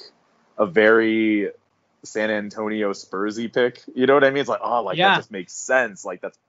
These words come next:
Speaker 1: that's really, really good, uh, for a good team to get a dude like that. So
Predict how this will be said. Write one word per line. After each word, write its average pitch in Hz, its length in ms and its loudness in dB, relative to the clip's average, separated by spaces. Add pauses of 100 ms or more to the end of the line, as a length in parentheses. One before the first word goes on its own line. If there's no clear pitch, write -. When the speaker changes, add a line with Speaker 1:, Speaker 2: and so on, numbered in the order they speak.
Speaker 1:
that's 107 220 -10
really, 113 260 -8
really 107 240 -8
good, 104 320 -6 (320)
uh, 92 240 2
for 98 180 -8
a 90 60 -8
good 90 200 -8
team 101 180 -16
to 90 60 -14
get 90 160 -4
a 87 40 -8
dude 87 220 -10
like 85 240 -4
that. 80 260 -6
So 80 300 -8